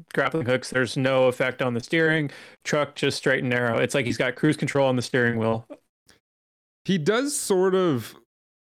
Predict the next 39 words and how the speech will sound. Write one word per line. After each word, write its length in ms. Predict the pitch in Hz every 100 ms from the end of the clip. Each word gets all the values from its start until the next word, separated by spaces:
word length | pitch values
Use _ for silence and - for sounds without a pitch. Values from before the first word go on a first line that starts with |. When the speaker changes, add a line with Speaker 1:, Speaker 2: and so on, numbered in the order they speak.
| _ -
Speaker 2:
uh, 480 | 127 117 110 107 73 - _ _ _ -
uh, 300 | 117 104 87 82
steer 320 | - - 143
back 200 | 143 139
and 120 | 123
forth, 200 | - 147
but 60 | 135
that's 160 | 110
very 160 | 107 131
much 160 | 123 107
on 100 | 92
purpose. 440 | 90 87 - -
It's 180 | 104 -
not 180 | 113 107
like 160 | 104 98
he's 180 | 87
losing 280 | 107 95 90
control. 500 | 82 90 - 62 - _
It's, 220 | - 92
it's 200 | - 101
very 220 | 98 107 107
much 380 | 101 92 - -
scripted 560 | - - 95 - -
for 140 | - 98
him. 220 | - - _ _
He's 140 | 98
like, 180 | 90 87
"No, 140 | 98 90
this 160 | 95
is 140 | 107 98
what 140 | 104
I 120 | 95
do, 300 | 92 92 85
'cause 160 | 87 87
this 160 | 90
is 100 | 90
how 80 | -
you 140 | 92 92
defend 420 | 90 98 92